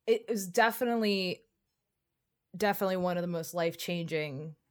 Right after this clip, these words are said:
experiences. Like, this is a crazy, like, maybe comparison, but for example, like, my cat, Silver,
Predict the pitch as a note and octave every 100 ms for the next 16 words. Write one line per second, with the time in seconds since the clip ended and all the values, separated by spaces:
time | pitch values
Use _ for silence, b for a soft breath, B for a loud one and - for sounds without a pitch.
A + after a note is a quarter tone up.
0 | _ - - G#3 G3+ F3+ D3+ - - -
1 | - G#3 F#3+ - - G3 A3 F3 - F#3+
2 | F3 D#3+ D#3 D3+ D#3+ D#3 D3+ _ - F#3+
3 | F3 F3 D3+ - _ - F3+ E3+ F3+ F#3
4 | A3 A3 F3 E3 - B B B B A#3+
5 | A#3 G3 F3+ D#3 C#3 A#2+ - b b G3
6 | F3 F#3 E3+ - F#3 F#3 A#3+ - _ -
7 | - F3 E3+ B3 D4